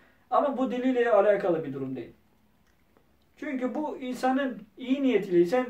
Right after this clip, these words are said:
eğer diyor ki Kur'an-ı Kerim'de Allah Teala, "Eğer Allah'tan hakkıyla kor-, korkarsanız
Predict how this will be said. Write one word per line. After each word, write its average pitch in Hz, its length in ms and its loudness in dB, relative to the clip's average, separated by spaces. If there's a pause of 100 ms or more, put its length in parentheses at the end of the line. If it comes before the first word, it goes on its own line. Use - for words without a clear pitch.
eğer 214 280 -2
diyor 254 180 -2
ki 175 240 0
Kur'an-ı 190 360 -2
Kerim'de 185 360 -2
Allah 175 260 2
Teala, 180 400 0 (580)
"Eğer 240 200 4
Allah'tan 240 540 6 (140)
hakkıyla 220 760 0
kor-, 240 340 0 (120)
korkarsanız 269 800 2